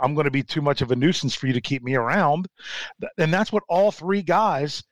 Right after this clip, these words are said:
did. They just decided they were gonna be a nuisance, so they would be cut loose.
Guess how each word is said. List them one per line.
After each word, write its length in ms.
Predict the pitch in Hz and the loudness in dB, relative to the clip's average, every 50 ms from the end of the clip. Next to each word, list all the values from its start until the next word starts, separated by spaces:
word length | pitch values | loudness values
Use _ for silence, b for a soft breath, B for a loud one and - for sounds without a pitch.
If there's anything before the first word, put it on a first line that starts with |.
| _ _ 120 | _ _ -2
did. 400 | 107 180 185 131 98 90 87 87 98 | 0 2 2 2 0 -2 -8 -8 0
They 120 | 120 139 | 0 2
just 200 | 139 151 160 - | 2 2 -2 -2
decided 460 | - 196 - - 175 147 151 151 143 123 | -4 -8 -4 0 2 2 2 2 2 -2
they 80 | 131 | -4
were 100 | 104 110 107 | -4 -2 -2
gonna 200 | 120 110 107 101 | 0 0 0 0
be 180 | 104 110 104 | -2 -2 -2
a 60 | 101 | -2
nuisance, 640 | 98 110 165 202 - - 220 214 214 - - - - B B B B B B | 0 0 0 0 0 2 2 2 2 2 0 -4 -4 B B B B B B
so 180 | B - - 135 | B -4 -2 2
they 140 | 120 120 117 | 2 2 2
would 160 | 107 104 101 | 2 0 -2
be 120 | 110 107 - | -4 -8 -6
cut 240 | - - 175 196 | -2 -2 -2 0
loose. 400 | 175 156 147 156 160 147 - - | 0 0 0 0 2 0 -2 -4